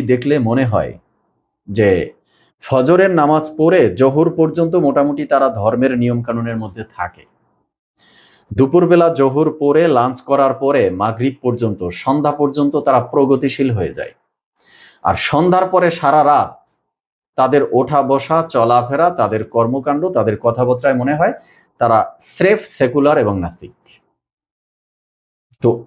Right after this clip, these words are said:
এই ধরনের একটা দল তারা ফাটাবাসের চিপায় আটকাবে না, তারা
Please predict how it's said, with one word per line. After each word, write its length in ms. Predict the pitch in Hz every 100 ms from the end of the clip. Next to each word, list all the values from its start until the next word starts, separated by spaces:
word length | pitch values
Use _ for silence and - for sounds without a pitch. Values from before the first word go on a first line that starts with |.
| 170
এই 120 | 240 247 170
ধরনের 440 | 160 175 151 113 87 - _ _ _ _ _ _ -
একটা 200 | 131 131 107
দল 180 | 131 95 76 60 _ _ _ _ _ _ _ _ _ _ _
তারা 240 | 147 160 165 165
ফাটাবাসের 540 | 139 127 139 139 147 120
চিপায় 340 | 135 120 127 123 -
আটকাবে 380 | 131 - 156 147 107
না, 60 | 73 - _ _ _ _ _ _ _ _ -
তারা 180 | 117